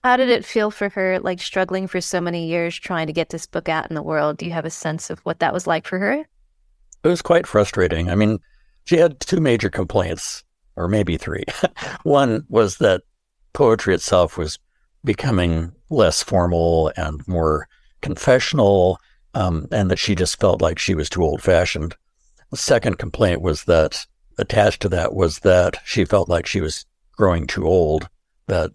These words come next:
Speaker 2: there were all these young whippersnappers <laughs> writing poetry, and she just thought, "Well, you know, I've, I've got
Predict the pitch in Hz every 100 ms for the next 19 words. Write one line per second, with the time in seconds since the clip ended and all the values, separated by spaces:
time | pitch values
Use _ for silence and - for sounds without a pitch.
0 | _ 90 87 85 80 80 76 73 - -
1 | _ _ _ _ _ _ 113 110 117 127
2 | 107 110 92 90 92 - - _ _ _
3 | - 120 139 98 - - - 190 180 -
4 | 98 92 101 95 90 - 104 92 87 -
5 | - - _ _ 110 98 85 110 101 98
6 | 92 80 80 85 _ - 92 - 90 85